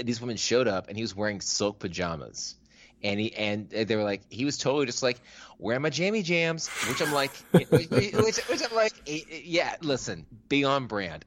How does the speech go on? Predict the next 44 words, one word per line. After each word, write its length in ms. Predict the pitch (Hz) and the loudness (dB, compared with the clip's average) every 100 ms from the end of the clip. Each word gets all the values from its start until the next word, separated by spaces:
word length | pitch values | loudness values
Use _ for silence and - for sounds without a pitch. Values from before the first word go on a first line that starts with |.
| - | -4
I 40 | 117 | -2
like 280 | 107 95 | 0 -2
that. 240 | 85 65 - _ _ _ _ | -8 -8 -10 _ _ _ _
You 100 | 120 | -6
know, 160 | 101 101 | -4 -4
it, 100 | 101 | -2
it, 300 | 135 139 - | -2 -2 -4
it, 180 | 139 135 | -6 -6
it's 200 | 135 - | -10 -4
not 220 | 127 123 - | -4 -4 -6
a 80 | 107 | -12
choice 300 | - 120 113 | -6 -6 -6
that 120 | - - - | -8 -16 -8
we 120 | 110 | -2
all 160 | 95 95 | -2 -2
can 200 | 98 90 | -8 -6
make 260 | 92 110 | -6 -6
in 80 | 123 | -10
terms 260 | 117 98 95 | -10 -8 -8
of 80 | |
delivery 540 | 87 92 92 82 98 117 | -6 -4 -4 -4 -4 -2
or, 460 | 98 87 87 92 - | 0 2 2 0 -2
you 120 | 92 | -4
know, 100 | 80 | -2
what 200 | 85 - | -4 -4
you're 100 | 92 | -2
gonna 140 | 82 | -2
wear. 340 | 78 80 85 104 | 0 0 2 2
But 280 | 85 - _ - | 0 -2 _ -12
the 80 | - | -4
fact 180 | 120 175 | -2 -2
that 80 | |
he, 480 | 185 156 135 135 135 - - - | -2 0 2 2 0 -8 -18 -4
that's 320 | 120 139 - | 0 0 0
what 100 | 139 | -2
I 60 | |
would 100 | 135 | -2
expect 320 | 139 - 151 156 | -4 -6 -6 -8
him 100 | 113 | -14
to 80 | |
say 260 | 92 98 87 | -12 -8 -8
and 120 | 82 | -8
wear. 300 | 73 67 62 _ | -12 -12 -14 _
So, 300 | - 107 98 | -4 -2 -2